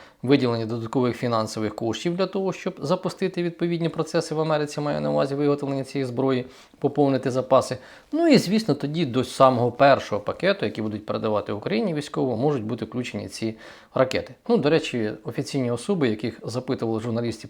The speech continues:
про достовірність цієї інформації, сказали: «Ми не будемо поки що спекулювати, от як тільки виділять гроші, тоді ми вам все передамо». Ну і, звісно,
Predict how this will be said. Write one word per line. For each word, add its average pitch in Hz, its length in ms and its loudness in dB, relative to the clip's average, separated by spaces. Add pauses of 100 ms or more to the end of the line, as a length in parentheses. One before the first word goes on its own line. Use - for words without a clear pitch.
(260)
про 120 160 -2
достовірність 113 680 -2
цієї 120 200 -6
інформації, 208 500 -2
сказали: 143 380 2 (460)
«Ми 185 140 4
не 170 80 4
будемо 110 280 -2
поки 123 180 -4
що - 120 -8
спекулювати, 185 640 0
от 147 100 -4
як - 120 -6
тільки 131 200 -4
виділять 113 360 0
гроші, 147 460 -2 (220)
тоді 123 240 2
ми 117 120 4
вам 107 80 0
все 120 200 -4
передамо». 98 480 -6
Ну 165 80 0
і, 180 80 0
звісно, 123 500 -4